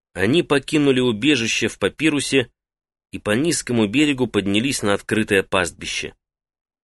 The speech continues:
Копыта лошадей почти беззвучно ступали по мягкому песку. В темноте Наконта провёл воинов к деревьям, которые силуэтами рисовались на звёздном небе. Стоило отряду оказаться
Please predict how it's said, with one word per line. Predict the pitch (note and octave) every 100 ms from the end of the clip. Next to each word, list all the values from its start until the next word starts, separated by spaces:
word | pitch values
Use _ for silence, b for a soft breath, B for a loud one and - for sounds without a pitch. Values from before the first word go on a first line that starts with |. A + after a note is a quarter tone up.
| _ _ _ _
Копыта | F#2+ E2+ C3 C3+ A#2
лошадей | A#2 - A2 C#3
почти | A#2+ - - -
беззвучно | A2 G#2+ G2+ C3 D3+ -
ступали | A#2+ - A#2 B2 A#2+
по | A2+ A2+
мягкому | G#2+ G#2 - G#2 G2+
песку. | F#2 F#2 - - D#2 - _ _ _ _ _ _ _ _ _ _ _
В | -
темноте | - A2+ A#2+ C#3 - E3+
Наконта | C#3 - D#3 C#3+ C3+
провёл | G#2+ B2 B2 D3+ A2
воинов | A2+ C#3+ C3 G#2+
к | F2+
деревьям, | F2+ A2 C#3+ B2+ C3+ A#2 - _ _ _
которые | - F2+ A2+ B2+ A#2
силуэтами | - A#2 C3+ D3+ C3+ B2
рисовались | A#2 - A2 A#2 B2 G#2+
на | G#2+ G#2+
звёздном | G2 A2 G#2 G#2 G2+
небе. | G2 F#2 D2+ C#2 - _ _ _ _ _ _ _ _ _
Стоило | - - - A#2 A2 G#2+
отряду | - A2 G#2+ G2+
оказаться | - F#2+ G#2+ G2+ - F#2